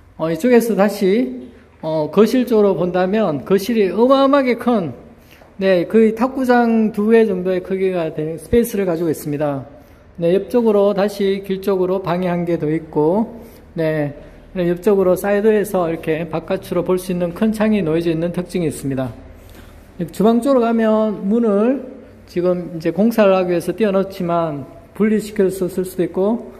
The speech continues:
또 터여서 쓸 수도 있습니다. 네, 이렇게 해서,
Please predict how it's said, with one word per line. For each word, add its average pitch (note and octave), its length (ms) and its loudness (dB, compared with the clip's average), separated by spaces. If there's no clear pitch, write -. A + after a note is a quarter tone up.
또 E3 160 -4
터여서 A3 340 2
쓸 F3+ 160 -4
수도 F3 160 -6
있습니다. C3+ 580 -4
네, D#3+ 180 -4
이렇게 F#3 260 2
해서, F#3 460 2